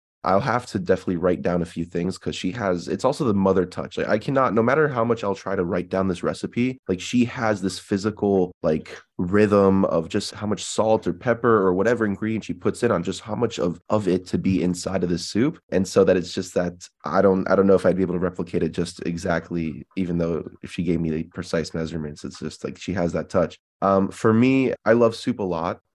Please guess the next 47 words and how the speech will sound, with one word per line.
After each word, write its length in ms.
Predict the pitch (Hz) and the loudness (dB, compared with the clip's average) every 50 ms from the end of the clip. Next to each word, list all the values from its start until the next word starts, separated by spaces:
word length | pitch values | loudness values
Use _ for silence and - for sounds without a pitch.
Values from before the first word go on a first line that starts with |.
| _ _ | _ _
I 60 | - 95 | 0 4
don't 220 | 101 104 107 95 | 4 4 4 4
know 160 | 101 98 98 | 4 4 4
if 140 | 98 95 - | 2 2 -2
it's 120 | 90 - | -6 -4
something 340 | - - 92 87 98 90 90 | -2 -2 -2 0 -2 -2 -2
that, 300 | 87 87 82 80 - - 90 | -2 -2 -4 -6 -6 -6 -4
uh, 200 | 85 80 78 - | -2 -2 -2 -2
I'll 140 | 82 92 90 | -2 -2 0
go 200 | 87 90 90 90 | 2 2 4 4
out 80 | 92 | 4
of 60 | 95 92 | 4 2
my 140 | 90 87 | 2 2
way 160 | 85 90 90 87 | 2 2 2 2
to 80 | 87 | 0
make. 720 | 85 85 85 85 87 87 90 104 127 139 135 - - - _ _ _ - | -2 -4 -4 -2 -2 -2 0 0 -2 -2 -4 -10 -18 -20 _ _ _ -4
Uh, 200 | 85 82 80 82 | -2 0 0 0
there 200 | 85 95 104 - | 0 0 2 2
is 180 | 92 113 117 | 2 2 2
another 400 | 117 104 101 98 98 101 101 110 | 2 0 2 2 4 4 4 4
version 360 | 98 85 101 101 95 95 95 90 | 4 4 2 0 0 0 -4 -6
of, 120 | 85 87 - - _ | -6 -8 -12 -20 _
of, 320 | - 85 80 76 73 - 76 | -8 -8 -8 -8 -8 -6 -4
uh, 240 | 76 78 76 71 60 | -4 -4 -4 -6 -6
of 140 | - 87 87 | -6 -2 -2
a 60 | 87 | -2
Jewish 460 | 82 - - 101 101 107 107 98 - | -4 0 0 2 4 4 2 2 -2
food 460 | - - - - 95 95 101 107 113 - _ _ _ _ | -10 -12 -6 -4 -2 0 0 -2 -4 -6 _ _ _ _
that 160 | - 104 92 | 2 2 4
I 180 | 90 82 92 95 | 4 4 4 4
am 340 | 95 92 90 92 92 85 - - _ _ | 4 2 2 0 -2 -4 -8 -12 _ _
very, 440 | 95 90 82 80 101 104 113 135 135 | -12 -12 -4 -2 0 2 2 2 0
very 260 | 110 - 104 98 95 87 | 0 0 0 0 0 -2
excited 500 | 87 - - - 90 90 90 90 87 87 | -4 -6 -4 0 0 2 2 0 -4 -6
to 100 | - 87 | -10 -8
make 500 | 85 85 85 85 85 80 80 - - - _ _ _ _ _ - | -6 -4 -2 -2 -4 -4 -6 -12 -20 -20 _ _ _ _ _ -4
in 80 | 95 90 | -2 -2
the 80 | 87 | -2
future 560 | 85 - 98 95 90 - - 95 87 87 85 | -2 -2 -2 -2 -2 0 2 2 2 2 2
for 180 | - - - 92 | -2 -4 -4 -2
myself, 560 | 85 82 82 - - 92 87 95 110 117 - | -2 -2 -4 -4 -4 0 2 2 2 2 0
'cause 160 | - 95 82 | -6 -6 -6
this 140 | 90 98 - | -6 -6 -6
is 120 | 117 98 - | -6 -6 -2
something 360 | - 101 95 - 98 90 85 | -2 -2 -2 0 -2 -2 -2
that, 100 | 73 - | -2 -2
like, 300 | - 80 69 - - | -2 -2 -2 -4 -8